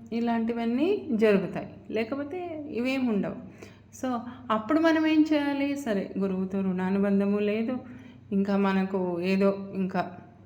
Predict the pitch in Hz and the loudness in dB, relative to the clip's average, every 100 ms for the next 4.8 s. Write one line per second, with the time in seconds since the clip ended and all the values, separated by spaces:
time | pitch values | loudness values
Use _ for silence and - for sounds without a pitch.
0 | - - 185 196 214 220 233 226 214 226 | -18 -4 2 4 4 2 0 -4 -4 -2
1 | 233 240 226 226 220 240 269 330 359 285 | -2 -2 -2 -2 -2 -2 0 2 2 2
2 | 226 196 170 - 170 175 185 202 214 208 | 0 -2 -4 -6 -8 -6 0 2 2 0
3 | 226 220 196 190 185 180 180 170 208 254 | -2 0 0 0 -2 -2 -4 -2 -2 -2
4 | 269 269 220 - 180 160 151 | -2 -2 -2 -4 -6 -4 -4